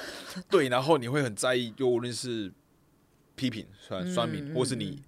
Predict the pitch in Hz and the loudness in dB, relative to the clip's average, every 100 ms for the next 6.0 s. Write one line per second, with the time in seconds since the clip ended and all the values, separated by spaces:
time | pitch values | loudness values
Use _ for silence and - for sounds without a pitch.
0 | _ 147 131 - 107 104 110 98 104 110 | _ 0 0 0 -4 -4 -4 -4 -2 -2
1 | 101 95 82 - - - - - 143 110 | -2 -4 -8 -20 -20 -20 -20 -12 -8 -6
2 | 101 143 127 127 104 123 110 113 107 101 | -2 0 2 0 0 0 0 2 2 2
3 | 95 - 117 - 104 98 107 95 92 - | -2 -4 -4 -2 -2 0 -2 -2 -4 -4
4 | 92 82 95 120 107 123 110 90 95 110 | -2 -6 -4 -2 -2 -2 -4 -4 -2 -2
5 | - 139 104 92 92 101 110 104 101 | 0 -2 -2 -6 -6 -4 -4 -2 -2